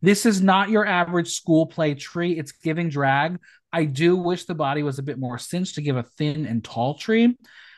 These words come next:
I think this is the big push from Bettina compared to what she has served, and this might be the start of a redemption arc for her.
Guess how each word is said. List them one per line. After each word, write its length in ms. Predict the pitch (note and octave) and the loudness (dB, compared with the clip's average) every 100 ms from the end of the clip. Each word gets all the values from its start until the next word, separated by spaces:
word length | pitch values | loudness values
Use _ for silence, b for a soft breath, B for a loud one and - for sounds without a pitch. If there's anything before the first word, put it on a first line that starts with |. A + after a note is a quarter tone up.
| B _ _ | B _ _
I 160 | F3 G3 | 0 0
think 300 | F#3+ D4+ E4+ | 2 -2 0
this 180 | F#4 - | -2 -2
is 120 | E4 | -4
the 80 | C4+ | -4
big 420 | - A3 A#3 G3+ - - | -2 -2 0 -4 -12 -4
push 160 | A3+ | -4
from 160 | - F#3+ | -2 -2
Bettina 440 | E3 - F#3+ F3 | -2 -2 0 0
compared 400 | E3+ E3 E3 D#3 | -2 -6 -4 -4
to 80 | D#3 | -2
what 120 | D3+ | -4
she 120 | C#3 C#3 | -4 -6
has 160 | C3+ | -6
served, 300 | D3 E3 A3 F#3+ | -4 -2 -2 -4
and 180 | D#3+ | -4
this 240 | D#3+ D4+ - | -2 -2 -2
might 220 | C#4+ A3+ | -4 -2
be 80 | A3+ | -4
the 120 | F3+ | -4
start 340 | - F3 E3+ E3 | -6 -6 -6 -4
of 80 | |
a 40 | D#3+ | -4
redemption 460 | D#3+ F#3 C4 - | -2 0 -2 -4
arc 220 | B2 E2 - | -8 -8 -14
for 160 | F#2+ - | -16 -12
her. 220 | F#2+ | -14